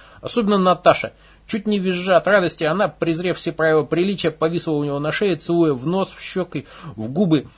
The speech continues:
Владимир стоял у ворот счастливым истуканом, одной рукой придерживая ее галантно за талию, а другой пожимая руку Виталию Леонидовичу.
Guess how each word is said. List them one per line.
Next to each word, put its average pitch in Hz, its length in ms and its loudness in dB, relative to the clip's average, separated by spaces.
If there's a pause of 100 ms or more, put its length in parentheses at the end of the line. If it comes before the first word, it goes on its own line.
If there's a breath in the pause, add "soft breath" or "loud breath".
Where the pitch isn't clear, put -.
(220 loud breath)
Владимир 185 520 -2
стоял 165 320 -2
у 135 100 -2
ворот 156 300 -2
счастливым 147 540 -4
истуканом, 156 520 -4
одной 160 240 -2
рукой 139 280 -2
придерживая 139 720 -6
ее 131 200 -6
галантно 127 500 -2
за 123 140 -6
талию, 160 460 0
а - 20 -2
другой 165 320 -2
пожимая 147 520 -4
руку 131 340 -6
Виталию 117 500 -6
Леонидовичу. 117 640 -4